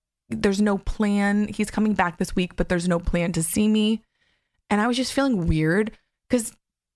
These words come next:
when someone calls you every single night and then they don't, you're like,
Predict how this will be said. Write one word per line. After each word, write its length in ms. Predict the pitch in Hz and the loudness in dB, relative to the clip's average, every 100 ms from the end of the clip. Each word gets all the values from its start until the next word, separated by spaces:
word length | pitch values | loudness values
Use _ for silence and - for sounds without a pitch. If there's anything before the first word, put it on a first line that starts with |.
| _ | _
when 160 | - 269 | -2 -2
someone 240 | 302 453 | 0 -2
calls 280 | - 190 185 | -2 -2 0
you 120 | 226 - | -2 -4
every 240 | 180 185 185 | -2 0 0
single 280 | 196 208 | 0 0
night 460 | 175 156 139 202 - 196 - _ _ _ | 0 0 0 0 -2 -8 -10 _ _ _
and 120 | 196 | 0
then 140 | 190 180 | 2 2
they 140 | 170 | 0
don't, 420 | 165 156 151 214 | 0 0 0 -2
you're 140 | - 190 | 0 0
like, 440 | 185 180 - - | 0 -2 -6 -20